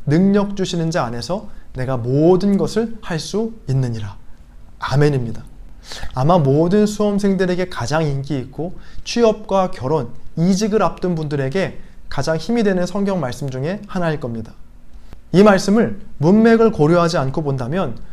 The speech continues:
뭔가 하나님께서 나에게 어떤 어려움이나 고난 등을 이겨낼 초월적인 힘을 주신다는 말씀처럼 읽힙니다. 자, 내가 꿈꾸는 대로, 내가 기도한 대로, 내가 말하는 대로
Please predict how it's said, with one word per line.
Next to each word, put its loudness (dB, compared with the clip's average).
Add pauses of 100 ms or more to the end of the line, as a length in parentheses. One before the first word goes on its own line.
(140)
뭔가 6
하나님께서 2
나에게 0
어떤 0
어려움이나 2
고난 0
등을 0 (220)
이겨낼 2
초월적인 2
힘을 4
주신다는 0
말씀처럼 -2 (120)
읽힙니다. -2 (520)
자, -6
내가 2
꿈꾸는 2
대로, -8 (480)
내가 2
기도한 0
대로, -8 (360)
내가 0
말하는 2
대로 2